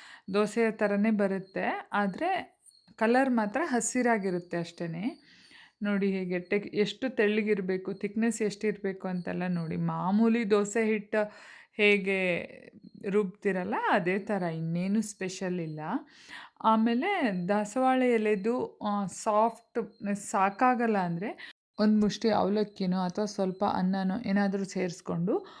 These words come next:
ರುಬ್ಕೋಬೋದು. ಉಪ್ಪನ್ನ ನಾನು ಮೊದಲಿನ ದಿನನೇ ಹಾಕಿ ಕಲಸಿರ್ಲಿಲ್ಲ. ಏನಕ್ಕೆ ಅಂದ್ರೆ ಬೇಸಿಗೆ ಆಗಿತ್ತು, ಮೊದಲೇ ಹಾಕಿ ಕಲಸಿಟ್ರೆ ಹುಳಿ ಬಂದ್ಬಿಡುತ್ತೆ ತುಂಬ.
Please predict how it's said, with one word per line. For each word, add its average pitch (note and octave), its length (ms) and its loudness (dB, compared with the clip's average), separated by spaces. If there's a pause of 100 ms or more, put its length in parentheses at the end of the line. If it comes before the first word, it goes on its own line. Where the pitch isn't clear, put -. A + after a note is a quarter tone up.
(180)
ರುಬ್ಕೋಬೋದು. F3 1080 0
ಉಪ್ಪನ್ನ C#4 460 2
ನಾನು B3+ 260 4
ಮೊದಲಿನ A#3+ 480 4
ದಿನನೇ A#3+ 300 4
ಹಾಕಿ G3+ 340 -2
ಕಲಸಿರ್ಲಿಲ್ಲ. G3+ 680 0
ಏನಕ್ಕೆ G3+ 380 -2
ಅಂದ್ರೆ G3+ 180 0
ಬೇಸಿಗೆ G3+ 540 0
ಆಗಿತ್ತು, G3+ 400 0
ಮೊದಲೇ F#3+ 340 0
ಹಾಕಿ G3+ 260 -2
ಕಲಸಿಟ್ರೆ F3+ 540 -4
ಹುಳಿ A3 360 2
ಬಂದ್ಬಿಡುತ್ತೆ G3 720 0
ತುಂಬ. E3+ 320 -6